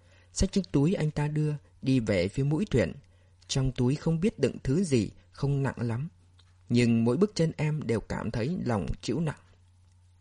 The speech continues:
An Tâm chen vào tốp người cuối cùng xuống thuyền. Em biết Mao Kiệt đang theo sau và cố ý giữ khoảng cách với em. Khi em vừa mới bước lên bờ, chưa đi được mấy bước, đã nghe thấy một tiếng thét lớn.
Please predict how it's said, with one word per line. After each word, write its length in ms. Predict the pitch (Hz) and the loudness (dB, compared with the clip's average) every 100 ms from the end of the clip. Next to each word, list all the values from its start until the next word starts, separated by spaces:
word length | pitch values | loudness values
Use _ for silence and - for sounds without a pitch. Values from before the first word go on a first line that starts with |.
| _ _ - _ _ _ _ _ _ _ - | _ _ -20 _ _ _ _ _ _ _ -4
An 180 | 117 120 | -2 0
Tâm 280 | 120 117 | 0 0
chen 260 | 117 123 120 | 0 -2 0
vào 120 | 90 | -2
tốp 260 | - 175 - | 0 0 2
người 180 | 104 82 | 0 -2
cuối 300 | - 151 220 | -2 -2 0
cùng 220 | 113 80 | -2 -2
xuống 280 | - 117 185 | -2 -2 -2
thuyền. 260 | 131 87 - - _ _ _ _ | -2 -4 -6 -16 _ _ _ _
Em 100 | 156 | 0
biết 160 | 175 208 | 2 2
Mao 120 | 180 | 0
Kiệt 220 | - 110 - | 0 -2 0
đang 220 | - 151 | -2 -2
theo 200 | - 151 | -2 -4
sau 340 | - 147 151 - | -2 -2 -2 -4
và 340 | 98 82 69 | -4 -2 -2
cố 280 | - 120 135 | -4 -2 -2
ý 220 | 139 151 | 0 -2
giữ 140 | 147 226 | -2 -2
khoảng 140 | - | -4
cách 240 | - 165 - | -4 -6 -2
với 160 | 151 - | -2 -2
em. 160 | 143 135 - - - - | -4 -6 -12 -20 -20 -20
Khi 120 | - - | -6 -2
em 200 | 135 131 | 0 0
vừa 200 | 101 95 | 0 0
mới 120 | 127 | 0
bước 180 | 185 151 | -2 0
lên 260 | 147 147 | 0 0
bờ, 180 | 113 85 - _ _ _ _ | -2 -2 -8 _ _ _ _
chưa 160 | - 143 | 0 2
đi 140 | 139 | 2
được 180 | 131 - | 0 0
mấy 160 | 107 | 0
bước, 220 | 143 170 - - - - - - | 0 -2 -4 -12 -10 -10 -12 -6
đã 160 | 117 139 | -2 0
nghe 300 | 147 131 123 | 2 2 0
thấy 180 | 143 | -2
một 300 | 156 139 95 - | -2 0 -2 -2
tiếng 200 | 117 143 | -2 0
thét 220 | 202 196 | 0 2
lớn. 260 | 147 143 | 2 2